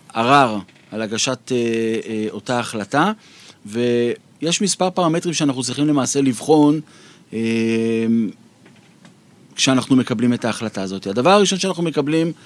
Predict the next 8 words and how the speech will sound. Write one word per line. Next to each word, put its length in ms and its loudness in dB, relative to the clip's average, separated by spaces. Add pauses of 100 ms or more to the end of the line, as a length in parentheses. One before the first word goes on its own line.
(280)
אנחנו 200 0
צריכים 400 2
לבדוק 500 2 (100)
האם 340 4 (240)
הרכב 340 2
הוועדה 680 4
הוא 160 -4
הרכב 420 2